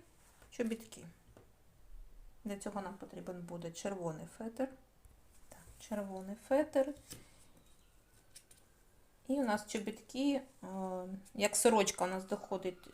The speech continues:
да, до, е, ніжок, так і чобітки повинні бути десь в цьому місці, цієї висоти. Бачите, да, так. Так,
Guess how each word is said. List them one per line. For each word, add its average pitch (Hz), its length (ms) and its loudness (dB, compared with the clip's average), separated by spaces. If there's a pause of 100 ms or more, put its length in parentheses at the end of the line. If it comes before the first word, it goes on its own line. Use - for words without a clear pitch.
да, 220 200 0
до, 190 400 4 (360)
е, 185 280 -6 (680)
ніжок, 262 460 2
так 214 280 2
і 202 100 -2
чобітки 202 480 -8
повинні 185 440 -6
бути 185 480 -8 (640)
десь 190 200 -6
в - 100 -16
цьому 185 320 -2 (680)
місці, 185 580 -4 (920)
цієї 190 240 0
висоти. 185 680 0 (640)
Бачите, - 380 -14
да, 233 260 -8
так. - 240 -14 (1160)
Так, 175 100 -14